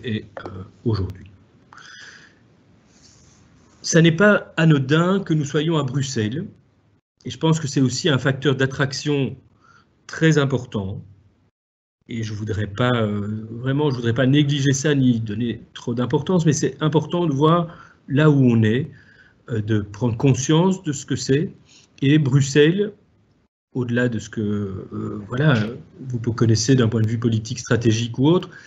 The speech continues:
c'est quand même une place bien, très bien située par rapport à, entre autres,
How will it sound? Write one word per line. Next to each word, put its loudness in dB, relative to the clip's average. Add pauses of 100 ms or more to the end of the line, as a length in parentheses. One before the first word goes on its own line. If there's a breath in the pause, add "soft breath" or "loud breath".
(180 loud breath)
c'est -2
quand 4
même 4 (100)
une -4 (220)
place -4 (640)
bien, -2
très -2
bien 0
située -2
par -4
rapport -6 (640 loud breath)
à, -2
entre -4
autres, 0